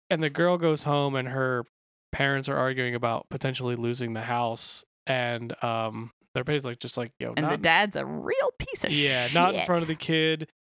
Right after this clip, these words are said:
Speaker 1: The, uh, the other, the other, the, the other kid, like, is walking home and there's a dog that's by itself and just, like,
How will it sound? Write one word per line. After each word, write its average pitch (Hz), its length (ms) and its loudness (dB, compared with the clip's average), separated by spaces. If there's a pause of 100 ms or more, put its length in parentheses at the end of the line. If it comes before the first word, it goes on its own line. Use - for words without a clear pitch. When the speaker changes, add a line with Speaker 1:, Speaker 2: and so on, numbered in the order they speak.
(320)
Speaker 1:
The, 165 220 4
uh, 151 260 2
the 156 200 2
other, 175 360 0
the 160 140 0
other, 151 220 0 (120)
the, 139 100 0 (680)
the 151 100 -4 (220)
other 165 160 2
kid, 151 320 0
like, 143 240 0
is 147 100 -2
walking 151 240 2
home 151 120 0
and 147 80 -2
there's 135 120 -4
a 131 60 -4
dog 139 260 2
that's 143 140 -6
by 139 180 2
itself 139 340 -2
and 139 80 -8
just, 135 140 -4
like, 131 140 -4